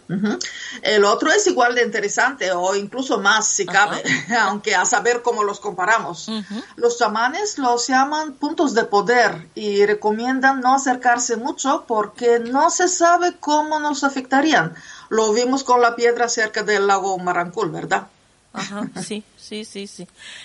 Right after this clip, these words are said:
Speaker 2: Em, ¿pero se saben cuántos son esos puntos?
Speaker 1: Hoy hay muchos. En Rusia, en Rusia hay muchísimos, hay muchísimos. Yo ahora, mm, así me he centrado en Siberia,
Speaker 2: Sí.
Speaker 1: pero hay muchísimos y, y seguiré contando,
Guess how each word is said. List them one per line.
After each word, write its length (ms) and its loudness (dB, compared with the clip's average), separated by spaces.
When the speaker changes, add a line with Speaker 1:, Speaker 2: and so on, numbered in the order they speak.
Speaker 2:
Em, 560 -2
¿pero 280 -2
se 120 -6
saben 280 -2
cuántos 340 -4
son 220 -6
esos 240 -8
puntos? 600 -10
Speaker 1:
Hoy 180 4
hay 180 4
muchos. 380 -4
En 160 -4
Rusia, 520 0
en 220 -2
Rusia 600 -2
hay 100 4
muchísimos, 760 -6
hay 120 -6
muchísimos. 720 -4
Yo 120 6
ahora, 520 6
mm, 320 -6
así 240 0
me 100 0
he 60 0
centrado 400 0
en 80 0
Siberia, 420 0
Speaker 2:
Sí. 60 -10
Speaker 1:
pero 180 4
hay 120 4
muchísimos 640 -4
y, 720 0
y 60 0
seguiré 440 4
contando, 760 0